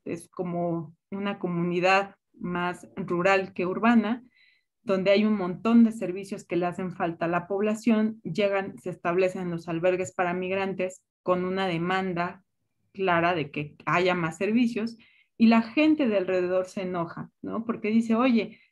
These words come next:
llevamos toda la vida sin pavimentación y llegan estos que son extranjeros y les pones pavimentación. Llevamos años sin que nos pelen en materia de seguridad y llegan estos y mandan policías todo el tiempo".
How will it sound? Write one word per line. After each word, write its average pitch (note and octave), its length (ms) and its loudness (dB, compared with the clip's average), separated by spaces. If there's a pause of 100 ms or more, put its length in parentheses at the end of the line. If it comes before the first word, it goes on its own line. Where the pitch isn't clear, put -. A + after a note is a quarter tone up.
(120)
llevamos A#3+ 640 4 (100)
toda B3 240 0
la A3+ 120 0
vida A3 240 0
sin G#3+ 200 -2
pavimentación G3+ 920 2
y F3+ 140 -6
llegan G#3+ 320 4
estos A3+ 460 -2
que D3+ 120 -8
son F3+ 240 -2
extranjeros A3+ 1000 2
y F#3+ 120 -2
les F3+ 200 -2
pones G#3+ 300 2
pavimentación. F#3+ 840 0 (280)
Llevamos G#3 580 2
años A#3 580 4 (220)
sin F#3 380 -8
que F3 600 -6 (280)
nos F#3+ 300 -2
pelen A3+ 460 6
en F#3 120 -2
materia G3 340 -2
de G#3 100 -2
seguridad A3+ 520 0
y G3 80 -2
llegan G#3 340 4
estos B3+ 380 -4
y A3+ 80 0
mandan G3 340 -6
policías F3+ 480 -6
todo G#3 140 -4
el - 140 -6
tiempo". - 440 2